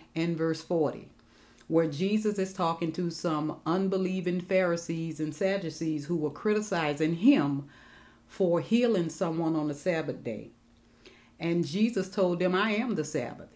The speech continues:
You know, um, basically, they didn't understand what the Sabbath day is. It is a day of rest, but if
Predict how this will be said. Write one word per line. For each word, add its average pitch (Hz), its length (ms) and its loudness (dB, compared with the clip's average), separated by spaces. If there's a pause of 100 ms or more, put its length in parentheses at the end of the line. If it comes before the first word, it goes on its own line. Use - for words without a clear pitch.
You 147 140 0
know, 139 380 0 (100)
um, 135 400 -4
basically, 160 840 0 (640)
they 170 180 6
didn't 196 220 6
understand 190 480 0
what 180 100 -2
the 185 80 -4
Sabbath 196 360 -2
day 190 140 4
is. 160 360 2
It 151 160 0
is 196 280 2
a 160 80 2
day 170 200 2
of 151 180 0
rest, 170 460 0
but 147 360 0
if 165 300 0